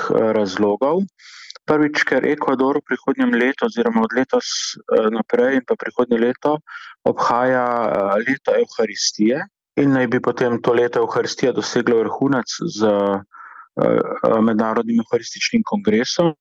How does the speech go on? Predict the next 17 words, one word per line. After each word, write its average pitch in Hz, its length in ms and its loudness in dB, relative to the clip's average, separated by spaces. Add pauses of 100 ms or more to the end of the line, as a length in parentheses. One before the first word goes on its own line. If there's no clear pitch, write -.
Eh, - 960 -2
drugo 147 300 0
pa 135 120 -2
je, 139 220 0
ker, 127 320 0
eh, 117 280 0 (140)
naslednje 135 400 -4 (100)
leto 127 280 0 (120)
obeležujemo 117 680 -2
sto - 180 -2
petdesetletnico, 123 1080 0 (680)
odkar 113 440 0
so - 360 0 (460)
ekvadorski 117 500 -2
škofje 117 560 0
državo 113 600 0
posvetili 110 800 0